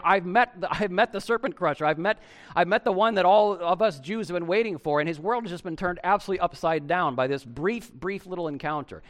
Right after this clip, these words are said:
He's more humbled than he's ever been in his life. He knows that he has <laughs> just been brought to the feet of the King, and he's a nobody.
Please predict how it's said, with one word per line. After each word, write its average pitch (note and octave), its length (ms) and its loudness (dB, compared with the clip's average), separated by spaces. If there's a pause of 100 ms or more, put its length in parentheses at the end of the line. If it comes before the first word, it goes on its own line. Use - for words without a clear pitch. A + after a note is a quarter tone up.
He's G3+ 140 -4
more G3+ 180 0
humbled A#3 400 0
than D#3 100 -6
he's D3+ 140 -4
ever F#3 140 0
been D#3+ 180 -2
in D3+ 80 -2
his C#3 140 -6
life. C3+ 360 -2 (140)
He G3+ 140 -4
knows A3 200 2
that D3+ 100 -4
he G3 160 -2
has F3 140 -2 (160)
<laughs> - 140 -20
just B3+ 160 -10
been G#3 140 0
brought G3 260 4
to E3 80 -4
the D3 100 -4
feet G3+ 280 -8
of D#3+ 120 -6
the C#3+ 120 -6
King, E3+ 240 -6
and C#3+ 100 -4
he's C#3+ 120 -6
a C3+ 60 -4
nobody. C3 720 -2